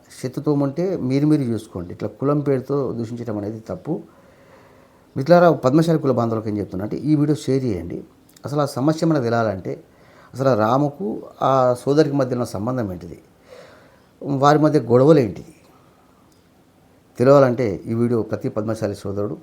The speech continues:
షేర్ చేస్తుండండి. ఏదేమైనా సరే, నేను పద్మశాలి కుల బాంధవులకు ఏం చెప్తున్నా అంటే, నేను చాలా కాలంగా చెప్తున్నా,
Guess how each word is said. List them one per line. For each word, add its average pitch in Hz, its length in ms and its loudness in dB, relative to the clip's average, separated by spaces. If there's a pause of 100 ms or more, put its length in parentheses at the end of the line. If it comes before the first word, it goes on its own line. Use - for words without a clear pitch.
(340)
షేర్ 120 200 0
చేస్తుండండి. 104 500 -4 (220)
ఏదేమైనా 127 400 2
సరే, 131 120 -2 (100)
నేను 110 200 -6
పద్మశాలి 123 400 -4
కుల 110 160 -4
బాంధవులకు 104 360 -4
ఏం 98 100 -8
చెప్తున్నా 90 320 -12
అంటే, 78 140 -8 (600)
నేను 110 220 -2
చాలా 123 220 4
కాలంగా 135 320 2
చెప్తున్నా, 120 320 -2